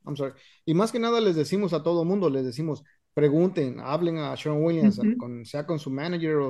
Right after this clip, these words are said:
Speaker 1: o la manager de la tienda o el, el manejador de la tienda o el representante de ventas, digo, porque ellos tienen los recursos, o sea, no les cuesta nada, pero, o sea, como dices tú,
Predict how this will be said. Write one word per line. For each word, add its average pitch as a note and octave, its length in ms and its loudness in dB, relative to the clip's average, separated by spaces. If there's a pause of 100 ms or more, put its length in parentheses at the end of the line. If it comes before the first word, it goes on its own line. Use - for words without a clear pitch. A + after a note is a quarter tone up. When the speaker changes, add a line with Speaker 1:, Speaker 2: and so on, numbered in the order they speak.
(120)
Speaker 1:
o B2 80 -14
la A#2+ 100 -8
manager D3 260 -4
de C#3+ 60 -2
la B2+ 120 -4
tienda E3 440 -4
o C3 200 -2
el, B2 60 -8 (100)
el B2+ 100 -6
manejador B2 320 -6
de D3 60 -2
la D3 60 -8
tienda D#3+ 380 -2
o C3 280 -4
el B2 80 -10
representante B2+ 540 -10
de D3+ 100 0
ventas, F3+ 420 -2 (480)
digo, D3 240 0
porque D3+ 360 -4
ellos F3+ 160 2
tienen G3+ 180 2
los G3 100 2
recursos, F#3 520 0
o B2+ 100 -6
sea, C#3+ 140 -4
no C#3+ 300 -2
les E3+ 180 -4
cuesta F#3 280 -2
nada, E3 320 -2
pero, D3 180 2
o - 20 -2
sea, C3 360 -4
como C#3 200 -4
dices D3 260 -6
tú, A3 260 -2